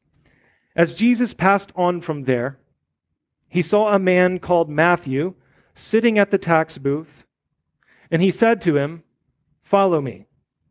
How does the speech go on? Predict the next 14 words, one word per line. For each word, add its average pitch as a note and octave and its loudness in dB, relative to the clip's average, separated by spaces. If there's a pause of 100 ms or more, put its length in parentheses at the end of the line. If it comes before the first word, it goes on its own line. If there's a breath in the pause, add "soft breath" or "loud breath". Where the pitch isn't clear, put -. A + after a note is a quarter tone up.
(800)
And C3+ -6
he B2+ -6
rose B2+ -6 (260)
and D#3+ -12
followed E3+ 2
him." A#2+ -10 (2750)
So F#3 0
Jesus C4 2
stepped A#3 -2 (180)
into C4+ 0
Matthew's G#3+ 0
world G3+ 0 (1120)
of F3 -2
treachery A#3+ 0